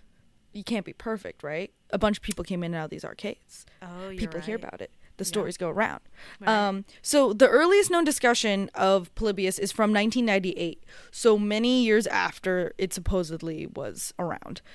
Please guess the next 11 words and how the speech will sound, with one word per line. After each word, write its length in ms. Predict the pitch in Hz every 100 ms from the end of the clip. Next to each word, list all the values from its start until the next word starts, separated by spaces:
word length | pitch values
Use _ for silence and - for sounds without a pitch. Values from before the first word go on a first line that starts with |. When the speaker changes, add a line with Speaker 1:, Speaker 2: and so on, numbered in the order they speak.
| -
Speaker 2:
Mm-hmm. 140 | 196 170
Speaker 1:
Um, 420 | 190 180 175 170 - _ _
so 340 | - - 214 196
it 260 | 220 220
came 200 | - 262
up 120 | 262
again 440 | 220 202 208 208 196
in 140 | 196
that 260 | 185 180 - -
coin 300 | - 208 208
op 260 | 208 208